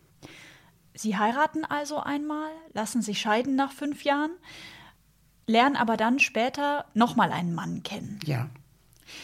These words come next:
Speaker 1: Hat Sie dieser Mann glücklich gemacht?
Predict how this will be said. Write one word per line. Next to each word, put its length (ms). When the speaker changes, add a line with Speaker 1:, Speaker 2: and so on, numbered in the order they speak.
Speaker 1:
Hat 240
Sie 160
dieser 300
Mann 360
glücklich 420
gemacht? 500